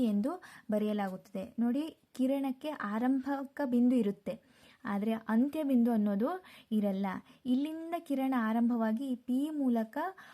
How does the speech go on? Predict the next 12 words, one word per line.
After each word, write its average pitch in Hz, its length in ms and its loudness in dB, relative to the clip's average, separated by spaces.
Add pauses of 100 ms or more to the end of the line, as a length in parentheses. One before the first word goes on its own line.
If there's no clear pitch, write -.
ಹೋಗ್ತಾ 233 400 -2
ಇದೆ, 202 280 0 (200)
ಈ 269 40 -2
ಕಡೆ 277 300 -2
ಇದಕ್ಕೆ 247 280 -4 (140)
ಅಂತ್ಯ 262 420 2
ಅನ್ನೋದು 220 260 2
ಇಲ್ಲ. 202 260 0 (240)
ಈ 254 160 -2
ಒಂದು 285 280 -2
ಕಿರಣವನ್ನ 233 640 0
ನಾವು 190 380 -2